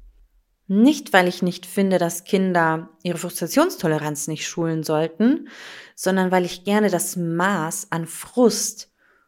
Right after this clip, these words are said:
das wir in unserem Leben für normal erachten, hinterfragen würde. Wir gehen als Erwachsene oft davon aus, dass Dinge normal sind,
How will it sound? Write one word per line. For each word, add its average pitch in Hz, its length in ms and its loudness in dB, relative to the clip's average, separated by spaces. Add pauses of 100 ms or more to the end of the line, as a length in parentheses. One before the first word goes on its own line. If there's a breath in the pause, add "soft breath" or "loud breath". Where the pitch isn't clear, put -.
(160)
das - 220 -8
wir 190 80 0
in 175 80 0
unserem 165 400 -4
Leben 226 800 2
für - 180 0
normal 175 460 0
erachten, - 600 -6
hinterfragen 165 840 -2
würde. 151 420 -12 (1700 loud breath)
Wir 190 160 -2
gehen 254 380 6
als 196 340 0 (260)
Erwachsene 196 800 2
oft 214 300 2
davon 185 340 -2
aus, 208 380 2
dass - 320 -6
Dinge 208 240 4
normal 165 540 0
sind, 262 400 0